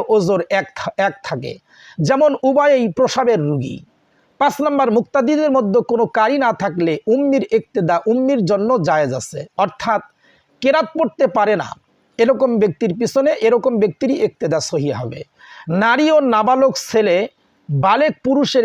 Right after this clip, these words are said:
ইক্তেদা করতে পারবে। সাত নাম্বার, নাবালক অন্য নাবালক পুরুষের পিছনে ইক্তেদা করতে পারবে। আট নাম্বার, নফল আদায়কারী ওয়াজিব আদায়কারীর পিছনে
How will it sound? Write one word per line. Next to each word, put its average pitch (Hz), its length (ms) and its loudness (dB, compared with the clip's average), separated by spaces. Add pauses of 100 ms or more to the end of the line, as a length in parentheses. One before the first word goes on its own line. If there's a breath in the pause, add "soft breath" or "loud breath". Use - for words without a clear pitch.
(100)
ইক্তেদা 262 400 -2
করতে - 380 -4
পারবে। 127 320 -10 (720 soft breath)
সাত 214 340 -2
নাম্বার, 233 420 2
নাবালক 226 480 2 (100)
অন্য 226 260 0 (420)
নাবালক 262 400 2
পুরুষের 247 420 0
পিছনে 208 320 0 (100)
ইক্তেদা 185 400 0
করতে - 340 -6
পারবে। 123 320 -6 (120)
আট 220 220 -4
নাম্বার, 262 320 0
নফল 214 440 2
আদায়কারী 220 600 0
ওয়াজিব 233 480 0
আদায়কারীর 214 560 0
পিছনে 196 320 -4